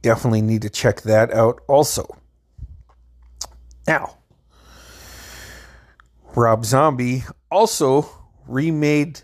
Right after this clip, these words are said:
the Halloween movie, and he did it with a diff-, with, with a le-,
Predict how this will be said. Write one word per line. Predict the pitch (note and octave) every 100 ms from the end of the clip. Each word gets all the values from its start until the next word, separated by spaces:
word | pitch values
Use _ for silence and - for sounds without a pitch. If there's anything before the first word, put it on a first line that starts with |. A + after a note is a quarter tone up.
| _
the | A#2
Halloween | B2 D3+ D3+ F3 E3+
movie, | B2 A#2 A#2 B2 C#3+ -
and | B2+ A#2+
he | A#2+ G#2+ -
did | F3 F3
it | C3+ -
with | B2+ A#2+ A#2 - - _
a | C3
diff-, | A2+ - C3+ C3
with, | D3 C3 -
with | D3 C3 F3
a | D3
le-, | B2 A#2